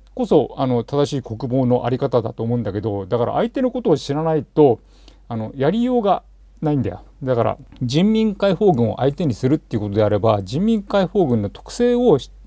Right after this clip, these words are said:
知って、それで対処をしなきゃいけないんだよね。で、さっき言った通り、あれは国の軍隊じゃなくて、党の軍隊、共産党の軍隊だっていうことを、あの、理解して考えれば、えー、今の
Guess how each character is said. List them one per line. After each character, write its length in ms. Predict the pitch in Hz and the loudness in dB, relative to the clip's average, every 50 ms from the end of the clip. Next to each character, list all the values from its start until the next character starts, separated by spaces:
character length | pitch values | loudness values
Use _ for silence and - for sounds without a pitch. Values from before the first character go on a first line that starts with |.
| - 262 | -18 -16
知 240 | - - - - - | -14 -12 -14 -14 -16
っ 100 | - - | -6 2
て、 120 | - 202 190 | 4 4 4
そ 200 | - - - 202 | 4 2 4 6
れ 100 | 233 233 | 6 6
で 280 | 226 240 220 - - - - - | 8 6 6 6 4 -6 -10 -4
対 200 | - 190 190 - - | -2 -2 0 0 0
処 100 | - 113 | -2 -2
を 40 | 117 | -2
し 140 | - 127 | 0 -2
な 80 | 120 107 | -2 -2
き 100 | - 101 | -2 -4
ゃ 80 | - - - - - - - - - - - - | -6 -8 -10 -20 -20 -20 -20 -20 -20 -20 -14 -8
い 80 | - 120 | -6 -2
け 100 | - 135 | 0 2
な 80 | 123 117 | 2 2
い 60 | 104 | 0
ん 20 | |
だ 80 | 90 98 | -2 -2
よ 80 | 95 | -4
ね。 260 | 98 123 131 127 - - - | -4 -4 -6 -8 -10 -10 -6
で、 180 | 123 123 139 | 0 2 2
さ 120 | - - 240 | 4 4 2
っ 60 | 233 | 2
き 80 | - - | 2 0
言 120 | 151 113 | -2 -2
っ 20 | |
た 140 | - - 120 | 0 0 0
通 140 | - 135 120 | 0 0 0
り、 100 | 101 104 | 0 0
あ 80 | 107 123 | 0 2
れ 60 | 151 | 2
は 180 | 170 165 - - - 185 - | 2 2 0 -2 -8 -16 -10
国 200 | - - 214 247 | -4 -2 0 2
の 120 | 254 262 240 | 2 2 2
軍 260 | 202 240 233 208 190 | 2 2 0 0 0
隊 180 | - 131 113 101 | 2 2 2 2
じ 80 | 117 | 2
ゃ 20 | 113 | -2
な 80 | 110 | -2
く 140 | 107 - - | -4 -8 -14
て、 340 | - - - 170 170 - - - - - - - - | -18 -6 0 0 0 0 0 -8 -20 -20 -20 -12 -4
党 220 | - 277 302 285 | 0 2 4 4
の 100 | 202 127 104 | 4 4 2
軍 200 | 90 107 101 90 | 0 -2 -4 -4
隊、 280 | - - - - - - - - - - - | -6 -10 -12 -12 -18 -20 -20 -20 -20 -16 -6
共 200 | - 240 262 254 | -2 -2 0 0
産 220 | - 285 254 233 | 2 2 0 0
党 240 | 214 - - 233 233 | 0 0 -2 2 2
の 140 | 240 240 185 | 2 2 2
軍 200 | 143 160 156 123 | 2 0 0 0
隊 220 | - 123 107 107 | -2 -2 0 0
だ 100 | 110 127 | 2 0
っ 60 | 127 | 0
て 220 | - - - - 117 | -2 -6 -8 -8 -6
い 20 | |
う 20 | - | -6
こ 100 | 123 98 | -6 -2
と 120 | - 127 | 0 2
を、 220 | 120 120 107 - - - - - - - - - - | 2 2 0 -2 -6 -12 -20 -20 -20 -20 -20 -16 -8
あ 100 | 139 127 | -6 -4
の、 220 | 117 117 117 123 | -2 0 0 0
理 140 | 139 196 196 | -2 -2 2
解 260 | 233 214 180 165 147 | 2 2 4 2 0
し 120 | - - - | -4 -4 0
て 280 | - 190 170 139 113 - - - - - | 4 4 6 6 4 2 -6 -18 -16 -8
考 240 | - 151 151 147 139 151 | -4 -2 -2 2 2 4
え 100 | 139 131 | 4 4
れ 120 | 113 113 104 | 2 0 2
ば、 320 | 113 135 127 110 107 107 - _ - - - - - - | 2 4 2 2 0 -4 -12 _ -20 -20 -20 -20 -16 -8
え 40 | 139 | -4
ー、 360 | 135 135 131 131 135 - 185 | -2 -2 -2 -2 -4 -4 -4
今 240 | 185 180 185 151 123 | -2 2 2 2 2
の 280 | 107 101 98 - - | 2 -2 -6 -8 -10